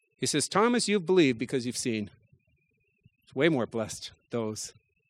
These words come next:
who've never seen and believed. That's us. It's far better for us.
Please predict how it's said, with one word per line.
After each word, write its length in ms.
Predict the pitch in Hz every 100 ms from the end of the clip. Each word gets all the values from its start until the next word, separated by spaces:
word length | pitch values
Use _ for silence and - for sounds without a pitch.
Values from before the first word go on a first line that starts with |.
| _ _ -
who've 120 | 104
never 240 | 110 139
seen 300 | 175 - 113
and 140 | 113 104
believed. 420 | 107 113 156 - _ _ _ - -
That's 200 | 226 240
us. 340 | 285 - - - _ _ _ _ _ _
It's 120 | 175 -
far 280 | 285 311
better 320 | 247 254 247 196
for 260 | 190 165
us. 320 | 131 117 -